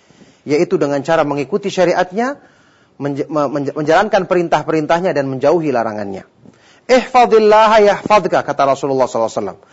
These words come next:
"Jagalah Allah, maka Allah akan menjagamu." Jadi, bagaimana agar Islam menerima kita? Ya, kita terima Islam dulu. Pahami Islam, laksanakan dengan benar.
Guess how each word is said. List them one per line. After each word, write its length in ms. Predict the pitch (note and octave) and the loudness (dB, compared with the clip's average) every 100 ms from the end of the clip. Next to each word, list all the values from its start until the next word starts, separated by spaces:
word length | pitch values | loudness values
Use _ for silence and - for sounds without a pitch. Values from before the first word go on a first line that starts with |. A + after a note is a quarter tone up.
| - _ | -20 _
"Jagalah 480 | C#3 B3 B3+ C4+ B3+ | 0 2 4 4 4
Allah, 240 | A3+ A#3+ A3 | 4 4 4
maka 220 | G3 - | 2 2
Allah 240 | F#3+ E3 | 2 2
akan 200 | C#3 C3+ B2+ | 0 -4 -6
menjagamu." 440 | A#2+ A2+ G#2+ G2 F2+ _ _ _ _ _ _ - | -4 -4 -4 -6 -10 _ _ _ _ _ _ -8
Jadi, 400 | E3+ G3 B3 B3 _ _ _ _ _ _ _ - | -4 -2 -2 -6 _ _ _ _ _ _ _ -2
bagaimana 480 | G3+ C4 C#4+ A#3+ | 0 2 2 2
agar 240 | G3 F3 A3 | 2 2 0
Islam 320 | - F#3+ E3+ | -2 0 0
menerima 320 | E3 F#3 F3 | 0 0 0
kita? 320 | D#3+ D#3+ A#2+ | -4 -8 -6
Ya, 160 | D#3+ F#3+ | -4 -4
kita 160 | C#4+ D4 | -4 -2
terima 240 | C#4+ C#4+ | 0 0
Islam 400 | D4+ - D4+ D4 | 0 0 2 4
dulu. 240 | C4+ C#3+ - _ _ _ _ _ _ _ - | 2 -2 -10 _ _ _ _ _ _ _ 2
Pahami 320 | A3 C4 D4 | 4 4 2
Islam, 320 | C#4 C4+ D4+ C4+ | 2 2 4 4
laksanakan 480 | B3+ C#4 D4+ D4 | 2 2 0 2
dengan 240 | C4 A#3 A3+ | 2 2 0
benar. 260 | G3 E3 | 0 -4